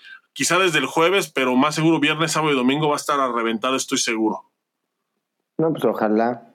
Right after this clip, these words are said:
Speaker 2: qué chingón. Estaría de lujo. Y si quieren escuchar nuestra voz ahí, pues bueno, ya saben, hagan chonguitos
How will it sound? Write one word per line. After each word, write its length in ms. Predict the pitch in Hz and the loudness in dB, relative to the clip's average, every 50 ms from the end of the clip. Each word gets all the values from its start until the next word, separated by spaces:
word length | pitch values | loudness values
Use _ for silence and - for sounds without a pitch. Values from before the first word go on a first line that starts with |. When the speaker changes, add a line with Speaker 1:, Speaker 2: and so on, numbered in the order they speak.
| _ _ - | _ _ -2
Speaker 2:
qué 120 | - 113 | -2 -2
chingón. 580 | 107 - - 110 98 117 107 107 113 110 - - _ _ _ _ _ _ _ _ _ _ _ _ _ _ | -2 0 -2 0 0 0 0 0 -2 -4 -8 -16 _ _ _ _ _ _ _ _ _ _ _ _ _ _
Estaría 260 | _ - - 113 117 117 | _ -2 2 2 4 4
de 100 | 113 110 | 4 4
lujo. 360 | 110 113 113 113 - - 107 - _ _ _ _ _ _ _ _ | 4 4 2 0 -2 -6 -8 -8 _ _ _ _ _ _ _ _
Y 480 | 113 107 107 104 101 101 101 101 98 95 | 2 2 4 4 4 4 4 4 2 0
si 180 | - - 110 113 | 0 -2 -4 0
quieren 220 | - 123 127 135 | 0 0 2 2
escuchar 380 | 131 127 - 104 98 - 117 113 | 0 0 0 -2 0 0 0 0
nuestra 260 | 110 110 - 107 104 | 0 0 0 0 0
voz 260 | 98 104 107 104 - | 2 2 0 0 0
ahí, 200 | 107 107 113 117 | 0 2 2 2
pues 260 | 117 117 117 104 92 | 2 0 0 0 0
bueno, 240 | 98 101 98 98 98 | 0 0 0 2 2
ya 100 | 101 98 | 2 0
saben, 460 | - - 95 92 90 90 85 - - _ _ | 0 -2 -2 0 0 -2 -4 -6 -12 _ _
hagan 240 | - 104 110 107 107 | -2 -2 0 0 0
chonguitos 720 | - 101 104 104 107 117 113 117 143 151 156 - - | -2 0 2 2 2 2 2 2 0 0 0 -2 -10